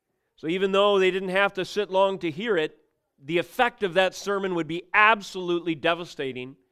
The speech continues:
if you understood it to be infallible truth by the sovereign of the universe who created this world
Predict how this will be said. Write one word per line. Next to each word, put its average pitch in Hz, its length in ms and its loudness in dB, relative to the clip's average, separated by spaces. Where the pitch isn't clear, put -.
if 139 160 -10
you 165 140 2
understood 196 500 -2
it 170 140 -6
to 165 80 -10
be 156 160 -4
infallible 190 640 -2
truth 170 500 -4
by 160 80 -4
the 170 80 -4
sovereign 208 480 2
of 180 100 -4
the 175 60 -12
universe 165 580 -4
who 190 120 -4
created 214 440 2
this 202 180 -2
world 170 560 2